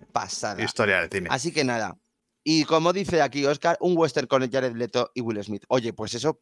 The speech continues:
Speaker 1: petaría el cine, ¿eh? Petaría.
Speaker 2: <laughs> Duelo de titanes, dice María.
Speaker 1: Vamos, uy, due-, hombre, ya os, es que
Speaker 2: <laughs>
Speaker 1: ya sería una de las películas más taquilleras de la historia, ya lo digo yo.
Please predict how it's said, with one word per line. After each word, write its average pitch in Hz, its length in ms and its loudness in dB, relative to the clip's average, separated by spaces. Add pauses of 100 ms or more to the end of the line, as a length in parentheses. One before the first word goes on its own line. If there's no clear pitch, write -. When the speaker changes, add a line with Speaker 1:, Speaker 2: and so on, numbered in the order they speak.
(120)
Speaker 1:
petaría 123 640 2
el 107 60 -2
cine, 104 340 -6
¿eh? - 100 -12 (420)
Petaría. 107 540 0
Speaker 2:
<laughs> - 40 -12
Duelo 135 240 4
de 147 100 4
titanes, 123 400 2
dice 113 220 4
María. 107 340 2 (680)
Speaker 1:
Vamos, 104 420 -6
uy, 127 180 -2
due-, 110 200 -2
hombre, 104 480 -2 (140)
ya 107 240 -2
os, 104 100 -6
es - 1040 -4
que 117 140 0
Speaker 2:
<laughs> - 0 -
Speaker 1:
ya 117 120 -2
sería 127 380 2
una 156 140 4
de 165 60 6
las 160 100 6
películas 160 320 2
más 156 120 2
taquilleras 151 340 0
de 151 60 0
la 143 60 2
historia, 127 320 0
ya 120 80 0
lo 135 120 0
digo 131 160 0
yo. 117 140 -4